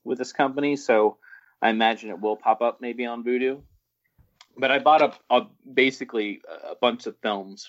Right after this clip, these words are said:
from them. There was a few things that I wanted, um, and being shipping is so much that I had, I waited until they had, like, five titles that I wanted to, uh, to pick up. And, um, I picked up one, one movie that I,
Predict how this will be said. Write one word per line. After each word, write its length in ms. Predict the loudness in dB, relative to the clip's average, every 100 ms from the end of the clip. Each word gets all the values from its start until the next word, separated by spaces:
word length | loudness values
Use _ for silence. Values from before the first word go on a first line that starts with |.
| -6
from 200 | -4 -4
them. 240 | -8 -8
There 140 | -10 -6
was 100 | -6
a 60 |
few 200 | -6 -6
things 300 | -2 -2 -2
that 120 | -2
I 120 | 0 0
wanted, 480 | 0 -2 -2 -8 _ _ _ -20 -20 -2
um, 260 | 2 2 0
and 100 | 0
being 220 | 0 0
shipping 440 | -4 -4 -2 -2 -4
is 120 | -6
so 180 | -4 -4
much 540 | 0 0 0 -8 -16 -18 _ _ _ -4
that 80 | 0
I 120 | 0
had, 260 | 2 0 0
I 240 | -6 -8 -6
waited 360 | -6 -4 -4 -8
until 320 | -10 -8 -6
they 100 | -4
had, 180 | -6 -6
like, 180 | -10 -2
five 240 | 0 0
titles 440 | -2 -2 -2 -4 -6
that 100 | -8
I 80 | -8
wanted 400 | -10 -14 -14 -14
to, 300 | -8 -4 0
uh, 240 | 0 0 -4 _ _ -20 -20
to 60 | -14
pick 240 | -12 0
up. 200 | 2 0 -4 _
And, 300 | -4 -4 -4 -2
um, 280 | 2 2 2
I 100 | -4
picked 220 | -6 -4 -4
up 140 | -4
one, 180 | -6 -6 -10
one 420 | -20 -10 -2 -2 0
movie 240 | 0 0
that 80 | 0
I, 200 | -2 -4